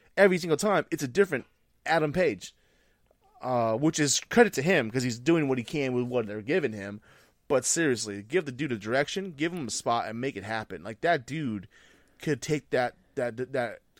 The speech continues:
company to a whole new level. Um, but they just won't let it happen. Like, hell, give him the, the T N T Championship.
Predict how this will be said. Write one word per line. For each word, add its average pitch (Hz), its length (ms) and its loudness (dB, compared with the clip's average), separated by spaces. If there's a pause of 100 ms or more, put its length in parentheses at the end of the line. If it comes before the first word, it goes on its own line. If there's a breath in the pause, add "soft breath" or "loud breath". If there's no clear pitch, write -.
company 131 400 -6
to 120 200 -4
a 120 60 -4
whole 156 320 2
new 123 200 -2
level. 117 640 0 (400 soft breath)
Um, 101 400 -4
but 147 120 -2
they 202 80 -2
just 135 180 -8
won't 110 140 -6
let 107 100 -4
it 101 60 -6
happen. 123 200 -6
Like, 117 180 -10
hell, 202 340 -2 (260 soft breath)
give 254 180 0
him 277 160 2
the, 190 80 2 (160)
the 147 140 -2
T 226 200 -8
N 214 60 -4
T 196 140 -8
Championship. 127 800 -6